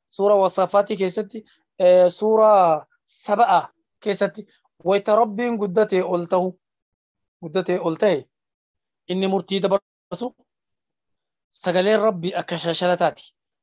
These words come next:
Maleeykaa wayitaa dhageetti hin gaggabdi. Jibriil qofa keessaa hafa. Duuba, wayita achii baffatan,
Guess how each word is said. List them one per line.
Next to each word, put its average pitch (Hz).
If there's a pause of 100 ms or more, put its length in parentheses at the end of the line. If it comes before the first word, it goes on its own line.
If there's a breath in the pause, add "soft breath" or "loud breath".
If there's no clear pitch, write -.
(120)
Maleeykaa 190
wayitaa 190
dhageetti 160
hin 190
gaggabdi. - (500)
Jibriil 196
qofa 208
keessaa 160
hafa. 147 (3000)
Duuba, 208 (360)
wayita 202
achii 196
baffatan, 165